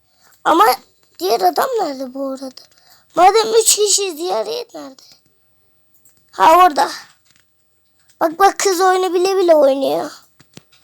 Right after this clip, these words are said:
Hemen durumumuzu yanımıza çağıralım. Sonra şuraya bas lan diyelim. Tamam. Bastık. Hani şurada bir tane yer çıkıyor ya. Bu,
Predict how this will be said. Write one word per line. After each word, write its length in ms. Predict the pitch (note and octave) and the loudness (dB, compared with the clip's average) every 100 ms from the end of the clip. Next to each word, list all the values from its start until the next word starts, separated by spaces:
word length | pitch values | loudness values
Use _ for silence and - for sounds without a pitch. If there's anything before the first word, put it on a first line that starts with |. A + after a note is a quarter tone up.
| _ _ | _ _
Hemen 380 | - G#4 A#4 A4+ | 0 2 4 2
durumumuzu 580 | G#4+ A4+ A4+ A4 A4 | 2 2 2 0 2
yanımıza 540 | A4+ A4 G#4+ G#4+ A4+ A4 | 2 2 0 0 0 2
çağıralım. 680 | F#4+ D#4+ C#4+ C4+ C4 C#4 - _ _ - - _ | 0 0 -4 -10 -14 -18 -20 _ _ -20 -20 _
Sonra 440 | - F#4+ G4 A4 | -4 -2 4 4
şuraya 520 | G#4+ - G#4+ G#4+ G#4 G#4 | 4 2 2 4 4 4
bas 260 | G#4 - | 0 0
lan 260 | F#4+ F4+ D4+ | 0 0 -4
diyelim. 400 | C#4+ C#4+ C#4+ - _ _ _ _ _ _ _ _ _ _ _ _ _ _ - | -8 -8 -10 -16 _ _ _ _ _ _ _ _ _ _ _ _ _ _ -6
Tamam. 360 | E3 E3+ D#3 - - - - - | 0 0 -2 -8 -20 -20 -10 2
Bastık. 340 | G#4 - F#4+ - - _ - | 2 2 -6 -10 -20 _ -6
Hani 320 | F#4+ A4+ A4 | -2 0 2
şurada 440 | A#4 A#4 A4 A#4 | 2 2 0 -2
bir 40 | A4+ | 0
tane 320 | A4+ A4 A#4 | 2 2 2
yer 300 | A4+ A4 A4 | 2 2 0
çıkıyor 520 | - - A#4 B4+ D#4+ | -6 -2 -2 0 -4
ya. 100 | C#4 _ _ - _ | -6 _ _ -20 _
Bu, 60 | _ | _